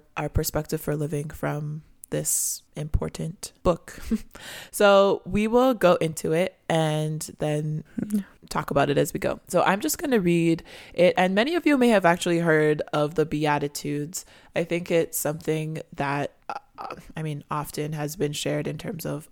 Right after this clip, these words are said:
Speaker 1: "Oh, this is what Jesus said in his Sermon on the Mount." And yeah, so I'm just gonna read it,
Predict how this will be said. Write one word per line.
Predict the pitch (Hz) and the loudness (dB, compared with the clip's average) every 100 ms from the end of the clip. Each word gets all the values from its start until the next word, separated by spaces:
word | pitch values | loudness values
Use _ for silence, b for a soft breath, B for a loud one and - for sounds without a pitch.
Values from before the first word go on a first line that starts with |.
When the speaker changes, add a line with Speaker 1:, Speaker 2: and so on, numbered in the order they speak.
| - | -6
Speaker 1:
"Oh, | 233 226 196 170 | -4 -4 -6 -10
this | 185 196 | -10 -8
is | 196 | -6
what | 185 - | -6 -8
Jesus | 180 180 - | -10 -10 -6
said | 180 175 160 | -2 -2 -2
in | 151 | -6
his | 170 170 | -4 -4
Sermon | - 165 165 | -4 -4 -4
on | 160 | -6
the | 165 | -6
Mount." | 160 160 - B B B B | -4 -6 -8 B B B B
And | - 175 170 170 170 - _ _ | 0 2 2 0 -2 -6 _ _
yeah, | - 240 | 0 0
so | - | 2
I'm | 165 | 0
just | 196 - | 0 -4
gonna | 349 165 | -2 0
read | 156 170 | 0 0
it, | 123 - | 0 -2